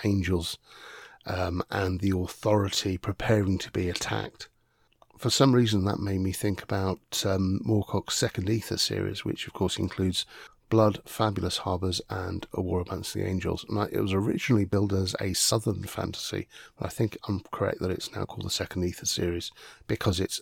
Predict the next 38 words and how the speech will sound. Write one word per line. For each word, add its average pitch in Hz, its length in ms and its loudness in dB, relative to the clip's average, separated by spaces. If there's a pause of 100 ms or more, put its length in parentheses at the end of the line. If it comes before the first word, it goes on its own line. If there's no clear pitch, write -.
uh, 104 160 2
and 113 180 4
that 117 180 2
has 104 300 0 (380)
things 98 340 2
called 92 360 -2
scale 95 480 2
ships, - 420 -4 (120)
which - 300 -2 (120)
are, 87 380 0 (580)
um, 92 260 -4 (260)
they're 110 120 4
kind 117 240 4
of 113 100 0
capable 101 460 0
of - 160 -4
jumping 104 480 4
to - 160 -6
different - 520 -4
points - 440 -2
in 90 280 -4
the 85 80 0
multiverse. - 760 -2 (760)
But - 180 -6
once 110 280 4
more, 110 180 6
it's - 180 -4
like, 92 200 -2
yes, 104 320 -2
you 98 100 -4
can 92 140 -4
have 104 200 -2
a 107 40 -4
ship - 520 0
that 92 240 -6
transports - 800 -4
you. - 180 -4 (180)
It 107 260 2